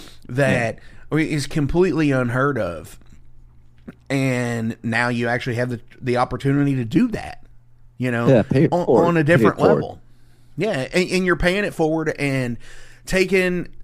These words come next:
Speaker 1: you know, that's what Flamekeeper, that, that's the, like, the parent company to the Metal Forge now. That's what Flamekeeper's all about, is the keeping the scene alive through the traditions and such that, and creating new traditions.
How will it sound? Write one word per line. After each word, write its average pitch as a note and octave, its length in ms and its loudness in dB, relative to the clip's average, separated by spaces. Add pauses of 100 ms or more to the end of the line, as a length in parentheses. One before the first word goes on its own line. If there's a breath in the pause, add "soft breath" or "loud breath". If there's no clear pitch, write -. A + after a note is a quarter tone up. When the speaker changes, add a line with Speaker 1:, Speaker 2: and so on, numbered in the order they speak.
(800)
Speaker 1:
you E3+ 140 0
know, E3 60 2
that's A3 320 0
what B3 140 -2
Flamekeeper, B2 880 -4
that, A#2 360 -4
that's D#3+ 240 0
the, F#3+ 120 2
like, F#3 160 -2
the E3+ 60 0
parent C#3+ 500 0
company A#2+ 460 -2
to C3 100 -4
the A#2 80 -2
Metal G2 280 0
Forge A2 360 -6
now. A#2 300 -4 (360 loud breath)
That's F#3 160 0
what A3+ 120 2
Flamekeeper's B2 760 -2
all G#2+ 240 0
about, G2 420 -4
is G#2+ 220 -6
the A2 340 -4 (220 loud breath)
keeping F#3 420 0
the D#3 80 0
scene D3 400 0
alive A2+ 800 -2
through A2+ 640 -4
the G#2 140 -6
traditions G#2+ 720 -6
and G#2 140 -8
such G#2 400 -4
that, G2+ 300 -4 (280 loud breath)
and C3+ 120 0
creating D#3+ 560 2
new B2+ 200 0
traditions. G2 800 -8